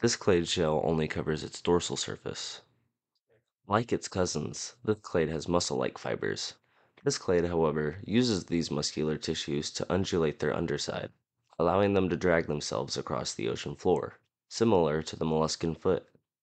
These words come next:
It reproduces by detecting pheromones released by potential mates. When potential mates are found, they raise their mouths off the ground, then excrete gametes from them.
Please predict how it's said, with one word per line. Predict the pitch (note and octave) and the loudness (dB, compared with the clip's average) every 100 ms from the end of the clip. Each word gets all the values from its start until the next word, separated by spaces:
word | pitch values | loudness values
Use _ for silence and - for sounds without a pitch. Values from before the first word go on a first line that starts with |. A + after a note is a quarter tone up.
| _ _ _ _ _ _ - | _ _ _ _ _ _ -2
It | G2 - | 0 2
reproduces | G2 - B2+ A2+ F#2+ F#2 F#2 | 2 2 4 6 4 4 2
by | G2+ E2+ | 4 4
detecting | E2+ - F#2+ F#2+ E2+ | 4 0 0 2 0
pheromones | - G#2+ A2 E2+ D2+ D2+ D#2 | 4 6 6 4 2 0 0
released | E2 D#2+ D#2+ - | 2 2 0 0
by | D2+ | 0
potential | - D#2+ E2 D#2 E2 | 0 -2 -4 -4 -2
mates. | D#2+ E2+ - - - - _ _ _ _ | 0 0 -4 -8 -12 -12 _ _ _ _
When | F#2 | 0
potential | F2+ F#2 G2+ F2 A#2+ | 2 0 0 0 2
mates | B2 A#2+ B2 | 4 4 2
are | A#2+ | 0
found, | G2+ D#2 E2 F2+ G#2+ - | 0 0 -2 -4 -8 -2
they | E2 | 2
raise | D#2 E2 F2 | 4 4 4
their | F#2+ G2+ | 4 4
mouths | F#2+ F#2+ G2 | 4 2 4
off | F#2 F2 | 2 2
the | A2 | 2
ground, | G#2 F2 D#2 D#2+ | 4 4 4 2
then | D#2 | 2
excrete | D2+ - - F2+ - | 0 -2 0 -2 0
gametes | F2+ E2+ D2+ C2 - | 2 2 2 -2 -6
from | D2 C#2+ | -4 -4
them. | F2+ C#2+ | -4 -8